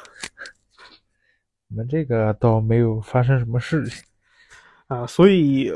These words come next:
Speaker 2: 我们也想问问各位网友和各位鱼友、各位听众、各位粉丝，你们有没有捡到钱没有花掉，或者是花掉了也生病的这种经历？要欢迎投稿啊。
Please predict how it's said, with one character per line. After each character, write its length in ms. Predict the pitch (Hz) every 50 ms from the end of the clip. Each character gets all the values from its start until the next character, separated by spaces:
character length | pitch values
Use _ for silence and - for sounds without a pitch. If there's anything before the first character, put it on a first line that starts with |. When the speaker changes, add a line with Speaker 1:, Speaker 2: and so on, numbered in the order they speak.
| - -
Speaker 2:
我 100 | 156 143
们 160 | 127 127 143
也 80 | 143 135
想 100 | 139 131
问 200 | 143 156 151 143
问 160 | 135 131 123
各 180 | - - 156 151
位 240 | 147 139 131 127
网 240 | 123 123 120 135 156
友 220 | 151 139 - - 143
和 100 | 147 139
各 180 | 139 - 143 135
位 220 | 135 131 127 127
鱼 360 | - 302 233 170 151 131 143 165
友、 180 | 165 135 294 196 170 -
各 140 | - - 143
位 260 | 131 127 123 123 123 123 - _ -
听 160 | - 170 160
众、 180 | 160 170 147 - _ _ _
各 100 | - 147
位 80 | 139 131
粉 180 | - - -
丝， 300 | 135 - - 147 143 - -
你 200 | 151 143 131 120
们 200 | 113 120 135 190
有 140 | 185 143
没 140 | 120 117 127
有 200 | 123 117 - - - _ _ - - - _ _ _
捡 180 | - - 123 117
到 160 | 127 123 123
钱 380 | - - - 135 113 117 127 - _ _ - - _ _ _
没 120 | - 139 135
有 140 | 131 123 120
花 220 | - - 120 120
掉， 180 | 120 131 120 120
或 160 | - - 151
者 60 | 131
是 200 | - 156 143 127 -
花 240 | _ - 226 226 226
掉 120 | 208 185
了 100 | 151 127
也 100 | 120 -
生 220 | 120 - 151 135 135
病 120 | 135 131
的 120 | 123 113 117
这 120 | - 123
种 80 | 117 117 -
经 160 | - 127 123
历？ 100 | 120 127 107
要 120 | - 135
欢 240 | 123 - - 120 120
迎 60 | 123
投 160 | 117 - 127
稿 80 | 117 -
啊。 240 | - - - -